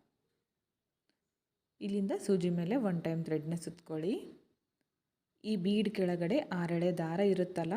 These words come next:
ಇಲ್ಲಿ ನೀಡಲ್ನ ಹಾಕ್ಬೇಕು. ಈ ಥರ ಮೂರು ನಾಲ್ಕು ಬೀಡ್ಗಳನ್ನ ಹಾಕಿ ನೀವು ಡಿಸೈನ್ನ ಮಾಡ್ಕೊಂಡ್ರೆ ಬೇಗನೆ ಕಂಪ್ಲೀಟ್ ಮಾಡ್ಕೋಬೋದು ಸೀರೆಗೆ ಹಾಕುವಾಗ.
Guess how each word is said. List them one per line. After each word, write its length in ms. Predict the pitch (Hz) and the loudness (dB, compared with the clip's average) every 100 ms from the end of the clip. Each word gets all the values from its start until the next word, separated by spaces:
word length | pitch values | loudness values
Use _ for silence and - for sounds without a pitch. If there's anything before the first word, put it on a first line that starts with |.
| 359 - _ _ _ _ _ _ | -4 -10 _ _ _ _ _ _
ಇಲ್ಲಿ 300 | 185 185 220 403 | -4 0 0 2
ನೀಡಲ್ನ 460 | 233 165 165 165 160 | 0 2 0 0 -2
ಹಾಕ್ಬೇಕು. 580 | 156 151 151 151 - 349 - - _ _ _ _ _ _ _ _ _ _ _ _ _ _ _ _ - | -4 -8 -8 -8 -6 -8 -10 -20 _ _ _ _ _ _ _ _ _ _ _ _ _ _ _ _ -6
ಈ 100 | 240 | 0
ಥರ 160 | 240 240 | 2 4
ಮೂರು 300 | 226 220 240 | 4 4 4
ನಾಲ್ಕು 360 | 240 202 190 - | 4 2 0 0
ಬೀಡ್ಗಳನ್ನ 500 | 185 185 190 190 185 185 | 2 2 2 2 0 -2
ಹಾಕಿ 400 | 180 165 170 202 | -4 -6 -4 -4
ನೀವು 240 | 185 180 175 | -2 -2 -2
ಡಿಸೈನ್ನ 460 | 160 156 160 165 165 | -2 -2 -4 -2 -4
ಮಾಡ್ಕೊಂಡ್ರೆ 640 | 151 151 156 160 143 156 320 - - _ _ _ _ _ _ | -4 -6 -6 -6 -2 -2 -2 -6 -18 _ _ _ _ _ _
ಬೇಗನೆ 520 | 185 208 233 240 214 262 | 0 2 2 2 0 0
ಕಂಪ್ಲೀಟ್ 480 | 233 185 180 180 180 | 0 0 2 0 0
ಮಾಡ್ಕೋಬೋದು 540 | 160 156 156 151 151 | -6 -4 -2 0 -2
ಸೀರೆಗೆ 420 | 151 170 160 160 156 | -2 0 0 -2 -4
ಹಾಕುವಾಗ. 540 | 151 147 147 143 | -8 -6 -6 -6